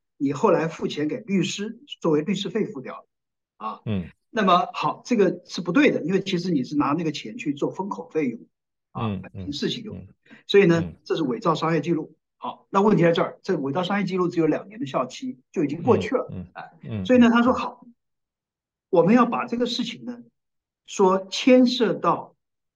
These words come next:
Speaker 1: 你伪造商业记录呢，是目的在于要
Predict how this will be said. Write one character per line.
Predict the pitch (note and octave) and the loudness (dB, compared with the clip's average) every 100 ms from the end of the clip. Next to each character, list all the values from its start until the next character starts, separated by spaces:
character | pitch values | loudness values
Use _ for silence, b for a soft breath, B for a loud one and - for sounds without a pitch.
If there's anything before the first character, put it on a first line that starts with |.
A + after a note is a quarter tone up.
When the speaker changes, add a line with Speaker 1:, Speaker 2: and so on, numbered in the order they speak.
| _ _ | _ _
Speaker 1:
你 | F#3+ B3+ | 4 4
伪 | A#3+ E3 C#3 | 6 0 0
造 | C3+ A#3 | 2 4
商 | G3 - G#3+ A3 | 2 0 -2 0
业 | A3 F3+ | -2 -2
记 | D3 - G#3 | -4 -10 -10
录 | F3+ A3 D#3 | -8 -6 -6
呢， | B2 A#2+ - _ _ _ _ _ _ | -8 -10 -20 _ _ _ _ _ _
是 | - - G#3+ F#3 - - _ _ _ _ _ _ _ _ _ _ | -6 -4 2 2 0 -8 _ _ _ _ _ _ _ _ _ _
目 | E4+ G4 C4+ F3 | 4 8 8 6
的 | E3 A3 E3 | 4 4 4
在 | - A#3 G3 D3+ | 2 2 4 2
于 | A#2 A#2 D#3 E3+ | -2 -6 -6 0
要 | G3+ D3+ - | 2 2 -4